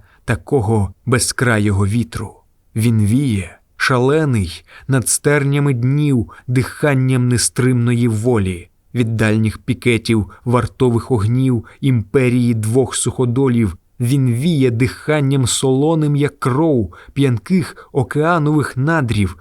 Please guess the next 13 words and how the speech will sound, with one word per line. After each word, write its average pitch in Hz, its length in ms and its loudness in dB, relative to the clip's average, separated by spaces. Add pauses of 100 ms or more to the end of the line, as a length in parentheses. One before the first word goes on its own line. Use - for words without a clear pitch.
(160)
що - 140 -2
їх 131 240 0
Севастопіль 123 800 0
на 120 140 0
все 131 320 -2
розпоров 127 720 0
кільватерним 120 840 0
ладом 117 520 0
ескадри, 104 800 -2 (100)
над 117 280 0
диким 127 340 0
простором 135 720 -2 (220)
Карпати. - 760 -4